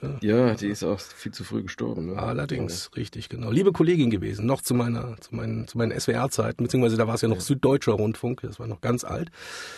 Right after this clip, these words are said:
Speaker 2: Süddeutscher
Speaker 1: Äh,
Speaker 2: Rundfunk.
Speaker 1: ja, genau, da gab's das noch, da gab's noch S D R und S W F.
Speaker 2: Mhm.
Speaker 1: Damals,
Speaker 2: Ja.
Speaker 1: ne? Das war noch getrennt, so.
Speaker 2: Damals.
Speaker 1: Ich, damals, früher, ne? Vorm Krieg, ne? Du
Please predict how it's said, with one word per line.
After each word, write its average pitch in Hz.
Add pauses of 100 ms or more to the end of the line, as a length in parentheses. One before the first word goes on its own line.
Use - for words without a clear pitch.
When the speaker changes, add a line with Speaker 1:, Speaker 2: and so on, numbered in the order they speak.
Speaker 2:
Süddeutscher -
Speaker 1:
Äh, 101
Speaker 2:
Rundfunk. -
Speaker 1:
ja, 135
genau, 127
da 107
gab's 131
das 104
noch, 107
da 107
gab's -
noch -
S -
D 127
R 131
und -
S -
W 117
F. - (760)
Speaker 2:
Mhm. 85 (480)
Speaker 1:
Damals, 98
Speaker 2:
Ja. -
Speaker 1:
ne? 165
Das 104
war 110
noch 110
getrennt, 120
so. - (240)
Speaker 2:
Damals. -
Speaker 1:
Ich, 101
damals, -
früher, 117
ne? -
Vorm 120
Krieg, 113
ne? 156
Du 131